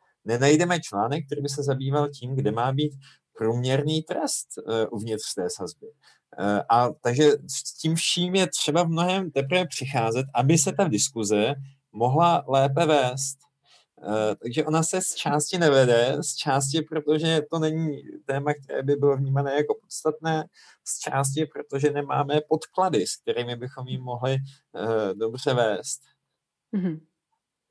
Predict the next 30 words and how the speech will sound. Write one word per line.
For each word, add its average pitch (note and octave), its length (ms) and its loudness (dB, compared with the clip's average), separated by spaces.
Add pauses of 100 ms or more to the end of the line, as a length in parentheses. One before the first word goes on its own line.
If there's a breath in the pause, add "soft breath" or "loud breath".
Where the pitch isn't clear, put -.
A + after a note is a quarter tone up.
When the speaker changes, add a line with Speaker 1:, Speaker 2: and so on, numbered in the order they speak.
(640 loud breath)
Speaker 2:
To F#3+ 60 -6
se F#3 100 2
mě G3 120 4
právě F#3+ 380 6
ta G3+ 160 6
otázka F#3 420 2
teďka F#3+ 280 0
vrací F#3 640 0
k G3 100 -8
mému F#3 240 6
oblíbenému F3+ 640 2
tématu, F3 400 0
což E3+ 140 -10
je G3+ 60 0
popularizace F3 840 2
nebo D#3 260 2
vůbec D#3+ 300 -2
komunikace F3+ 640 2
odborníků F#3 920 2
se F#3 140 0
společností. E3 1000 0 (500 loud breath)
Eh, D#3 200 2
třeba D#3+ 300 0
právě D#3+ 320 4
v E3+ 60 -8
příka-, E3 400 0 (500)
eh, - 40 -4
v - 60 -10
případu E3+ 420 0
vědců, F3+ 840 -2